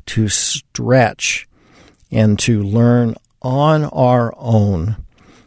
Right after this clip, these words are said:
without just asking for truths or having God stand beside us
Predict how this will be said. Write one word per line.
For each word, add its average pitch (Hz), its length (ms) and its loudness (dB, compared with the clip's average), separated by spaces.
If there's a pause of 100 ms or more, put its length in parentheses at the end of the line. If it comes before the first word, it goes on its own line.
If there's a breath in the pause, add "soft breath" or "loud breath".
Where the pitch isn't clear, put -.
(160 soft breath)
without 117 800 -2 (160)
just 101 500 -2 (300)
asking 123 540 -2
for 101 180 -8
truths - 680 -2 (160)
or 110 180 0
having 101 440 0
God 92 480 0 (560 loud breath)
stand 117 480 0
beside 113 600 -2
us - 420 -4